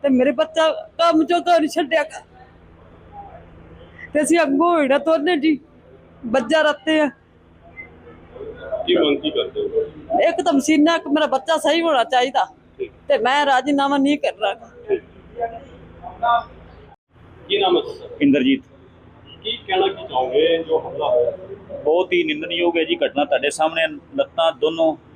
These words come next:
Speaker 3: ਬਾਂਹ, ਮੂੰਹ ਸਾਰਾ ਇਹਦਾ ਤੋੜਤਾ ਉਹਨਾਂ ਨੇ, ਬੋਲਣਯੋਗ ਸਥਿਤੀ ਨਹੀਂ ਛੱਡੀ। ਯਾਨੀ ਕਿ, ਅ, ਕਤਲ ਦੇ ਨੀਅਤ ਨਾਲ ਬੰਦੇ ਆਏ ਸੀਗੇ। ਤਿੰਨ ਬੰਦੇ ਮੌਕੇ ਤੇ ਮੌਜੂਦ ਸੀਗੇ, ਇਹਨਾਂ ਦੇ ਇੱਕ ਜੀਜਾ ਜੀ ਸੀ, ਇੱਕ ਚਾਚੇ ਦਾ ਮੁੰਡਾ ਸੀਗਾ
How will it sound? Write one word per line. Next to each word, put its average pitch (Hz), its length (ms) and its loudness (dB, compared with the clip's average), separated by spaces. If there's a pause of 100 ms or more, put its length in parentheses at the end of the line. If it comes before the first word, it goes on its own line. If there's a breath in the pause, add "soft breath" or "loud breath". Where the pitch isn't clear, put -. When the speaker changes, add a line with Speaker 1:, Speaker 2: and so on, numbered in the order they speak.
(260)
Speaker 3:
ਬਾਂਹ, 160 280 2
ਮੂੰਹ 156 280 -2
ਸਾਰਾ 147 300 0
ਇਹਦਾ 156 160 0
ਤੋੜਤਾ 143 380 0
ਉਹਨਾਂ 151 220 0
ਨੇ, 139 100 2
ਬੋਲਣਯੋਗ 156 560 0
ਸਥਿਤੀ 147 340 -8
ਨਹੀਂ 156 120 -2
ਛੱਡੀ। 147 280 -2
ਯਾਨੀ 151 160 -2
ਕਿ, 170 300 0 (200)
ਅ, - 20 2
ਕਤਲ 170 440 -2
ਦੇ 180 300 -2
ਨੀਅਤ 160 240 -4
ਨਾਲ 160 140 0
ਬੰਦੇ 143 260 0
ਆਏ 139 160 0
ਸੀਗੇ। 151 360 -4 (400 soft breath)
ਤਿੰਨ 202 220 0
ਬੰਦੇ 180 280 0
ਮੌਕੇ 156 300 -2
ਤੇ 165 100 -2
ਮੌਜੂਦ 143 300 0
ਸੀਗੇ, 160 340 -2 (260)
ਇਹਨਾਂ 156 160 -2
ਦੇ 147 100 -2 (200)
ਇੱਕ 143 140 -8
ਜੀਜਾ 135 260 0
ਜੀ 165 180 0
ਸੀ, 147 120 -2
ਇੱਕ 147 220 -2
ਚਾਚੇ 139 300 -4
ਦਾ 143 80 0
ਮੁੰਡਾ 139 260 0
ਸੀਗਾ - 540 -2